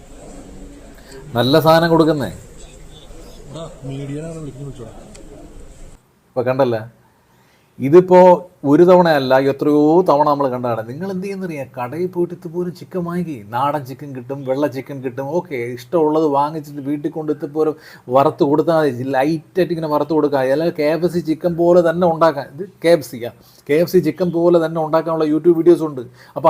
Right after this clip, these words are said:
Speaker 1: അതുപോലെയൊക്കെ നമ്മൾക്ക് പിരി-, പൊരിയൊക്കെ വെച്ചിട്ട് ഉണ്ടാക്കാൻ പറ്റും. അത് തന്നെ വേണമെന്ന് പറഞ്ഞ് ഈ ടേസ്റ്റ് ചെയ്യുന്ന പറഞ്ഞുകൊണ്ട് സാധനം അവിടെ പോണതാണ്. ഇത്രയും വന്നിരുന്നാലും ആൾക്കാർ ക്യൂ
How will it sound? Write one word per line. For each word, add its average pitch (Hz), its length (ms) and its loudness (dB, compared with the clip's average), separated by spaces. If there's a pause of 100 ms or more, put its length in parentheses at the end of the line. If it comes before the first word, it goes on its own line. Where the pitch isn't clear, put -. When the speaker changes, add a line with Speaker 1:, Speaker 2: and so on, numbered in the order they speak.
Speaker 1:
അതുപോലെയൊക്കെ 175 540 2
നമ്മൾക്ക് 165 320 0
പിരി-, 170 320 4
പൊരിയൊക്കെ 175 400 6
വെച്ചിട്ട് 156 320 -2
ഉണ്ടാക്കാൻ 170 320 -2
പറ്റും. 165 220 -6 (880)
അത് 160 80 2 (140)
തന്നെ 220 400 2
വേണമെന്ന് 214 320 4
പറഞ്ഞ് 208 220 2
ഈ - 80 -2
ടേസ്റ്റ് 190 280 4
ചെയ്യുന്ന 214 220 2
പറഞ്ഞുകൊണ്ട് 196 320 2
സാധനം 185 300 2
അവിടെ 185 140 4 (100)
പോണതാണ്. 190 420 2
ഇത്രയും 208 420 -4 (380)
വന്നിരുന്നാലും 180 600 4
ആൾക്കാർ 185 340 2 (200)
ക്യൂ 247 200 4